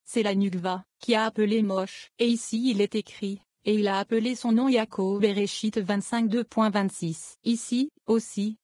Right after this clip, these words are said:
c'est la Nukva de Zahir Anpin qui a appelé son nom Yaakov, car aucun homme n'a même nommé Yaakov, comme il est écrit ailleurs,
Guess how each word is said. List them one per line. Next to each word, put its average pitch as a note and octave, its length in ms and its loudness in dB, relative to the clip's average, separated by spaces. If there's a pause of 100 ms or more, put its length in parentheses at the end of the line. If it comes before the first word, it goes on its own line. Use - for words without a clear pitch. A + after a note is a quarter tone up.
(120)
c'est - 160 0
la F#3+ 120 4
Nukva G#3 320 2
de A3 120 0
Zahir G#3 400 0
Anpin B3 340 0
qui A#3+ 160 0
a A3 80 2
appelé A3+ 380 0
son A3+ 200 -2
nom A#3+ 180 4
Yaakov, G#3+ 640 0
car G#3+ 180 -2
aucun G#3 320 0
homme A#3 180 2
n'a A#3 140 2
même A#3 240 2
nommé A3+ 280 2
Yaakov, G#3+ 580 -2 (220)
comme A#3+ 200 4
il A#3 140 4
est A#3 140 0
écrit A3 360 -2
ailleurs, F#3 560 0